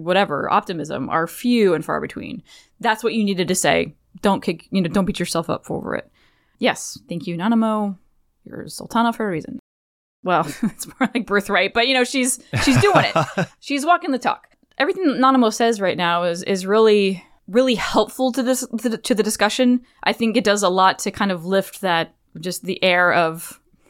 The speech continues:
Speaker 1: <laughs> uh, just pessimism, I guess. So what she says is that, you know, Gaius, he's consistently blaming us for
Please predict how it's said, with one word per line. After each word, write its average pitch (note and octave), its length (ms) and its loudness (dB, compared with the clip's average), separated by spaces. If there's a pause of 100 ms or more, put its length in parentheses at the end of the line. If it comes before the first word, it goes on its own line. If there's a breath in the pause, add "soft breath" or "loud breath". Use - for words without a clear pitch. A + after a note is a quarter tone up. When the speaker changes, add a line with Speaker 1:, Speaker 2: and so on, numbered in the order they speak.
Speaker 1:
<laughs> - 1400 -10
uh, E3+ 280 0
just D#3 220 -12
pessimism, E3 600 -6
I - 100 -10
guess. - 340 -14 (180)
So A#3+ 540 4 (280)
what C4+ 160 2
she C4+ 140 -4
says B3+ 260 2
is B3 120 -4
that, - 260 0 (100)
you A3+ 80 0
know, F#3 100 0
Gaius, F#4+ 640 0 (220)
he's - 380 0
consistently E4 880 -2
blaming A3 680 2
us F#3+ 520 -2
for F3+ 840 -2